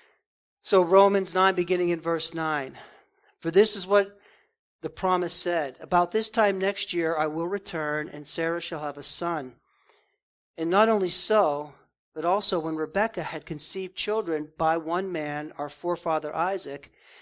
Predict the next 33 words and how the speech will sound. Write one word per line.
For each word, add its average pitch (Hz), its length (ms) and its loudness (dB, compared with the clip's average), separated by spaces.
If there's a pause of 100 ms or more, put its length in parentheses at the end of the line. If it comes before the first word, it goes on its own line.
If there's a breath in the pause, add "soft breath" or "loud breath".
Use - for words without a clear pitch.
(200 soft breath)
though 190 140 4
they 202 220 6
were 190 360 2
not 208 440 4
yet 208 320 0
born 190 540 2 (360)
and 170 140 -2
had 175 140 2
done 185 340 4
nothing 175 720 0
either 165 300 0
good 202 440 4
or 202 220 4
bad." 190 400 4
Do 156 80 -4
you 185 80 2
understand 240 520 -4
that? 240 260 0
There 185 100 0
was 165 120 -4
nothing 208 420 -2 (420 loud breath)
good 208 320 6
or 214 60 6
bad 196 320 8
that 202 100 0
they've 202 220 2
done, 196 340 4
no 175 140 2
works-based, 190 800 0 (300 soft breath)
nothing 202 480 -4
inherently 185 640 0
about 165 500 4
that, 180 300 2